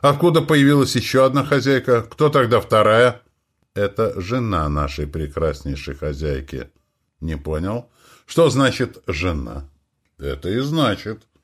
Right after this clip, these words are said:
«Понятно. Что будет с этим, которого забрали?» «Неизвестно. Никто обратно не возвращался». «Что ты грустный такой?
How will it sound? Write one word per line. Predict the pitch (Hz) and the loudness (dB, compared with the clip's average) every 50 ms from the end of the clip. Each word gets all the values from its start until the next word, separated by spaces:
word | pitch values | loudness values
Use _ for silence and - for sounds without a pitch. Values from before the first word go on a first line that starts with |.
| _ _ _ _ _ _ _ _ _ | _ _ _ _ _ _ _ _ _
«Понятно. | - 80 76 73 69 67 57 57 - - - 92 107 - _ _ _ _ _ _ _ _ _ _ - | -6 -6 -4 -4 -6 -6 -10 -12 -14 -12 -12 -12 -12 -14 _ _ _ _ _ _ _ _ _ _ -10
Что | - - 185 185 147 | 0 2 4 4 4
будет | 131 139 135 120 113 - - | 4 2 2 0 -2 -4 -4
с | - | -6
этим, | 151 147 - 147 - | -6 -6 -6 -8 -4
которого | - 104 - - 95 87 90 85 80 | -4 -4 -2 0 0 0 0 -2 -2
забрали?» | 78 87 82 76 95 123 143 139 117 - _ _ _ _ - | -2 -2 -4 -2 -2 -4 -4 -6 -8 -12 _ _ _ _ -8
«Неизвестно. | 95 104 104 107 98 92 98 92 90 80 - - - 98 101 101 _ _ _ _ _ _ _ _ _ _ - | -6 -4 -2 -2 -2 -2 -2 -2 -2 -2 -4 -6 -8 -8 -8 -8 _ _ _ _ _ _ _ _ _ _ -2
Никто | 131 139 143 147 139 143 - - 143 151 | 2 4 4 4 4 2 0 2 4 4
обратно | 156 147 139 131 127 123 139 | 4 4 4 2 2 2 2
не | 131 127 127 123 | 0 2 2 0
возвращался». | 120 113 110 107 101 - - 82 73 71 - - _ _ _ _ _ _ _ _ _ _ _ | 0 0 -2 -2 -4 -2 -4 -4 -4 -4 -6 -14 _ _ _ _ _ _ _ _ _ _ _
«Что | _ - _ - 101 | _ -20 _ -10 -10
ты | - - 87 | -10 -10 -12
грустный | 85 101 104 95 - - 76 73 | -10 -8 -10 -10 -10 -10 -10 -10
такой? | 71 73 69 71 73 - 60 57 - | -8 -8 -10 -10 -10 -16 -16 -16 -18